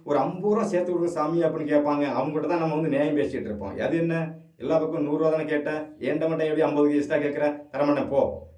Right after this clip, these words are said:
இந்த மாதிரி வார்த்தை அவங்ககிட்ட வரக்கூடாது. மனம் கோணாம உங்கள் வீட்ல வேலை செய்யற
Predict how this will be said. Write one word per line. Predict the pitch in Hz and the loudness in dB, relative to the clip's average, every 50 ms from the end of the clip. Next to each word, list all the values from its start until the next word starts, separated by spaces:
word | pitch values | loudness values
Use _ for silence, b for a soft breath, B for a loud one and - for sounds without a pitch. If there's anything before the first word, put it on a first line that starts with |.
| _ _ | _ _
இந்த | - 113 120 117 120 117 | -10 -8 -4 -2 -2 0
மாதிரி | 135 139 147 160 160 | 2 2 0 2 0
வார்த்தை | 156 151 151 - 170 156 | 0 -2 -2 0 0 0
அவங்ககிட்ட | 139 143 147 123 - | 0 0 0 -2 -2
வரக்கூடாது. | - - - - 123 120 104 101 - - - - - - - _ _ _ _ _ | -2 -2 -2 -2 -4 -6 -6 -6 -8 -10 -14 -18 -20 -20 -20 _ _ _ _ _
மனம் | 117 120 - 180 202 208 202 208 - | -6 -2 -2 0 2 2 0 2 2
கோணாம | - 151 147 147 143 123 120 123 123 113 - - | 2 4 4 2 2 2 0 0 0 -2 -2 -4
உங்கள் | 113 120 147 175 185 190 208 202 202 190 170 | -4 -2 -2 0 0 0 2 2 4 4 4
வீட்ல | 160 165 170 165 165 175 180 180 | 4 2 0 0 2 2 2 2
வேலை | 180 - 135 143 165 175 170 180 | 2 0 2 4 6 6 6 6
செய்யற | 170 - - 139 135 131 131 127 120 107 - | 2 2 -2 -2 -2 0 2 2 2 0 0